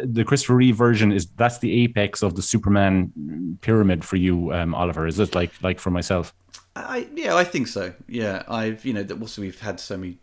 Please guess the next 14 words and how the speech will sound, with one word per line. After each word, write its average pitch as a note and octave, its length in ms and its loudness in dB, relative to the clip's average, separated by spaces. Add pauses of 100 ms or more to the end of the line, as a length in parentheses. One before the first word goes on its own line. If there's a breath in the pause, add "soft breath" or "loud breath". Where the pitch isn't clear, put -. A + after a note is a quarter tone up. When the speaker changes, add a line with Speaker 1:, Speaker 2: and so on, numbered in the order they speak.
(460)
Speaker 2:
since - 420 -6
Reeve F#2 400 -6
with F2 160 -16
Dean F2+ 220 -12
Cain, F#2 340 -8
Speaker 1:
Yeah. F#2 140 0
Speaker 2:
and - 80 -4
Brandon F2+ 340 -10
Routh, F2 380 -12
and E2 100 -12
Henry F2 240 -14
Cavill, F2+ 420 -14
and, E2+ 280 -14
um, E2+ 220 -14